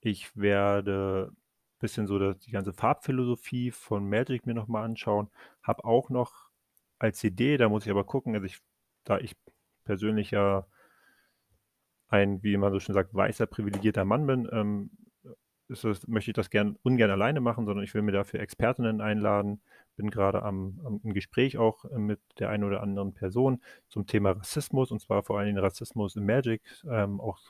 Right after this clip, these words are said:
Rassismus in Commander und was man dagegen tun kann. Das ist aber eine, eine Idee tatsächlich, also da ist noch nichts, äh, fertig. Ich hoffe, das kriege ich soweit hin. Und ja,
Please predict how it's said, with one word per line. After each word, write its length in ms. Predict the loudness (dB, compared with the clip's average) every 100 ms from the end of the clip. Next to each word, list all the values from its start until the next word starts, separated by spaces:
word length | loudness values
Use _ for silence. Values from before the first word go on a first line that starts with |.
| -8
Rassismus 420 | -8 -8 -6 -4
in 100 | -2
Commander 520 | -2 0 2 4 0 -2 _ _ _ -20 -4
und 180 | 0 2
was 160 | 2
man 100 | 2
dagegen 340 | 2 2 0 0
tun 180 | -2
kann. 200 | 2 0 0 -4
Das 140 | 4 6
ist 80 | 6
aber 160 | 6
eine, 200 | 6 6
eine 200 | 2 2
Idee 420 | 2 4 6 6 4
tatsächlich, 520 | -2 -8 -6 -4 -4
also 120 | 0
da 180 | 2 0
ist 120 | 0
noch 100 | -2
nichts, 440 | -2 -4 -12 -16 -4
äh, 180 | -2
fertig. 460 | 0 2 2 2 -6
Ich 140 | -6
hoffe, 180 | -4 -2
das 200 | -4 -4 -14 _ _ -10
kriege 220 | -2 -2
ich 60 | 0
soweit 260 | 2 4
hin. 180 | 4 2 _ _ _ _ _ _ _ 0
Und 640 | 6 8 8 4 2 0
ja, 200 | 2 2